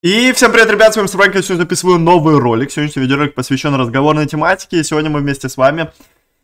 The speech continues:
обсудим очень интересную тему, связанную с ближайшими скидками. Ту тему, которую я очень сильно люблю, и ту тему, которую я довольно неплохо умею ванговать.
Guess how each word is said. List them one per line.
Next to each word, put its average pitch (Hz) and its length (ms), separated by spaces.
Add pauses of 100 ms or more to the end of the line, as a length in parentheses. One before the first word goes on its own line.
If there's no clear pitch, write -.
(400)
обсудим 233 640
очень 247 560
интересную 196 1080
тему, 208 420
связанную 170 680
с 190 320
ближайшими 151 1000
скидками. 107 800
Ту 151 220
тему, 185 360
которую 151 560
я 143 420
очень 139 400
сильно 110 380
люблю, 135 640
и 123 160
ту 131 240
тему, 196 480
которую 135 680
я 127 520
довольно 120 560
неплохо 123 520
умею 117 640
ванговать. 107 600